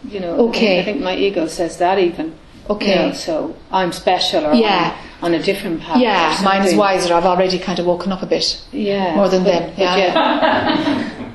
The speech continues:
Speaker 1: Yeah, I don't know.
Speaker 2: So
Speaker 1: Much
Speaker 2: try being a
Speaker 1: about that.
Speaker 2: loser.
Speaker 1: Mm. That's what it's pushing up, obviously.
Speaker 2: F-, absolutely. Let yourself be a loser, or whatever it is
Speaker 1: Mm.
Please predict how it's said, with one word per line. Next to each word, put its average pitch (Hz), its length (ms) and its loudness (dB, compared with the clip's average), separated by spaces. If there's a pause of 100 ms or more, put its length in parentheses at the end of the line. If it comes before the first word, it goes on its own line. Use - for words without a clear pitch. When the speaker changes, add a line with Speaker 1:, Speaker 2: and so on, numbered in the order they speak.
(760)
Speaker 1:
Yeah, 170 360 -8
I 175 40 -6
don't 170 300 -8
know. 165 60 -8
Speaker 2:
So 254 260 2
Speaker 1:
Much 254 100 2
Speaker 2:
try 285 220 4
being 285 140 4
a 277 60 2
Speaker 1:
about 262 40 4
that. 262 100 4
Speaker 2:
loser. 226 380 6 (680)
Speaker 1:
Mm. 180 420 -6 (500)
That's 175 480 0
what 185 100 2
it's 165 140 -4
pushing 170 320 -6
up, 170 180 -4
obviously. 170 460 -6
Speaker 2:
F-, 165 100 -4
absolutely. 165 540 0
Let 254 200 4
yourself 247 320 2
be 233 120 4
a 220 120 4
loser, 180 280 0 (100)
or 208 80 2
whatever 220 380 2
it 185 100 0
is 175 260 0
Speaker 1:
Mm. 185 220 8